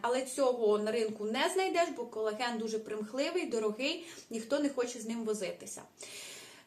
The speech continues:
Е, або, наприклад, целюлоза, або інші компоненти, які не пересушують, а які роблять навколо волосяного стволу такий собі к-, підтримуючий компрес,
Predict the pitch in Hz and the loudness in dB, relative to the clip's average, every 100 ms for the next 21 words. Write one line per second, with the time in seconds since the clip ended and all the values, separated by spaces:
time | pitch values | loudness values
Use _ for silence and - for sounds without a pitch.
0 | - 220 220 220 220 220 240 226 311 403 | 6 10 12 12 12 10 8 8 8 8
1 | 427 427 427 440 - 415 480 494 403 320 | 10 12 12 10 12 12 12 12 12 12
2 | 302 311 320 381 - 269 247 330 - - | 8 8 6 6 4 6 6 6 0 0
3 | 330 311 - 247 - 240 226 233 240 339 | 2 4 4 2 2 2 2 0 4 4
4 | 554 - 294 233 294 311 330 269 233 277 | 4 4 2 6 4 4 4 4 6 8
5 | 359 330 254 254 254 254 - 523 622 - | 8 8 6 6 6 6 10 10 10 4
6 | 311 254 180 - - - - - 339 370 | 2 0 0 -4 -10 -14 -6 4 8 8
7 | 320 320 - 349 370 - - - - 240 | 6 2 2 4 4 2 -12 -18 2 6
8 | 277 320 330 320 254 226 226 240 240 - | 8 8 8 8 6 4 4 2 0 -2
9 | - 285 262 226 214 220 226 226 240 254 | 2 8 8 8 6 6 4 4 -2 0
10 | 240 214 214 - - 208 349 494 427 330 | 0 2 2 0 -2 4 10 12 12 10
11 | 240 233 294 294 285 233 247 - 214 - | 4 -2 -2 0 -2 0 -2 -6 -12 2
12 | 320 320 - 320 330 302 294 285 - 285 | 2 2 2 2 4 6 8 6 6 4
13 | 277 - 277 285 277 - 285 277 233 214 | 4 10 10 12 6 6 6 8 8 6